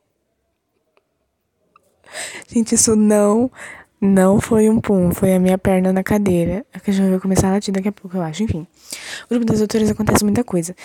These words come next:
E daí um dia as meninas mandaram uma foto do, dos membros do B T S com a,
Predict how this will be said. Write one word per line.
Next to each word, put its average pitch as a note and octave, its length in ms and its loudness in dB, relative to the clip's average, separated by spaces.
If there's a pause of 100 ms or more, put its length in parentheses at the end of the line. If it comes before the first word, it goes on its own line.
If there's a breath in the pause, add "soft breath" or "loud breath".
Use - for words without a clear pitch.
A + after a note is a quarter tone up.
(220 loud breath)
E A3 60 -2
daí G#3+ 240 2
um G3 80 0
dia G3+ 320 0
as F#3 100 -2
meninas G#3 600 0
mandaram G3 720 -2
uma F#3 180 -4
foto G3 500 -4
do, F3+ 600 -2
dos F#3 180 0
membros F#3 320 0
do F#3 100 -2
B F#3 120 -4
T - 180 -2
S G3 240 2
com G#3 380 0
a, F#3+ 500 -6